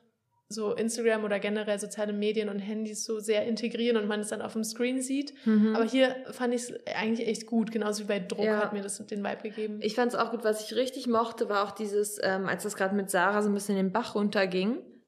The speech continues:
Speaker 2: ähm, stand da von Duolingo oder was Vergleichbarem so, ähm, Nachricht, „Kein Französisch seit drei Tagen.“
Speaker 1: Ah, hm.
Speaker 2: Das fand ich ziemlich gut.
Speaker 1: Boah, das hab ich gar nicht mitbekommen.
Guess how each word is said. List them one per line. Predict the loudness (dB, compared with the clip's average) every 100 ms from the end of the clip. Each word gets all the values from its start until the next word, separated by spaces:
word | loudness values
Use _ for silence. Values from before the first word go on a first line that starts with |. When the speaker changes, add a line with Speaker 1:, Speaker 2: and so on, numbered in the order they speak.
| _
Speaker 2:
ähm, | 2 4 4 2 -2 -4 -4
stand | 0 2 2
da | 2
von | 2 0 2
Duolingo | 4 4 4 4 2
oder | 0 -2 -6 -10 -10
was | -10 -6
Vergleichbarem | -2 0 0 0 0 0 -2
so, | -2 -6 -14 -20 -4
ähm, | 2 4
Nachricht, | 4 4 0 -6 -14 -4
„Kein | -2 0
Französisch | -2 -2 0 0 0
seit | 0 0
drei | 0 0
Tagen.“ | 2 2 4 2 -6 -10 _ _ _ _ -6
Speaker 1:
Ah, | -2 0 0 -2
hm. | 0 4 4
Speaker 2:
Das | 4 4
fand | 4 4
ich | 2
ziemlich | -2 -4 -2
gut. | 0 0 0
Speaker 1:
Boah, | 0 0
das | -2
hab | -4
ich | -4
gar | -4
nicht | -4
mitbekommen. | -4 -4 -4 -6